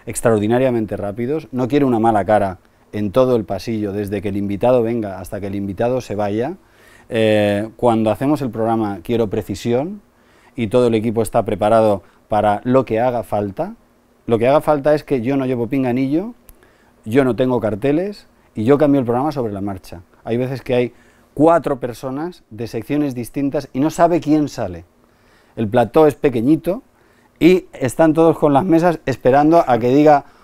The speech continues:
uno o, o que diga otro. O sea, yo creo que El Hormiguero es una máquina, un, de precisión y que cualquier persona sería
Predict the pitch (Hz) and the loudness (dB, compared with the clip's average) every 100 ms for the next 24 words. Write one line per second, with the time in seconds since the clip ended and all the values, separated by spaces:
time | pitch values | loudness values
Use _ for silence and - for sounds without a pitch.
0 | _ - 170 175 185 175 _ - 123 123 | _ 4 6 6 2 -2 _ -6 -2 -2
1 | 120 123 110 117 120 107 98 92 95 - | -4 -6 -4 -4 -2 -2 -2 -6 -12 -14
2 | _ - 113 95 - _ _ _ 107 160 | _ -4 -2 -2 -6 _ _ _ 2 4
3 | 147 151 147 123 113 117 131 135 123 113 | 6 4 2 0 -2 0 -2 -2 -2 0
4 | 110 113 110 104 104 110 113 110 104 110 | 0 0 -2 -2 -2 -4 -4 -8 -12 -6
5 | 107 104 101 107 - 127 127 170 180 _ | -6 -4 -6 -6 -2 0 0 -4 -10 _
6 | _ _ _ _ _ _ - 123 104 117 | _ _ _ _ _ _ -4 -4 -2 2
7 | 113 110 104 104 101 98 101 _ - 117 | 4 4 4 2 0 -4 -8 _ -2 0
8 | 104 127 120 123 - 131 123 131 135 - | 2 -2 -2 -4 -4 -6 -4 -4 -6 -12
9 | _ _ _ - 113 110 117 120 120 120 | _ _ _ -6 -2 2 4 6 6 6
10 | 113 107 101 95 | 4 4 0 -4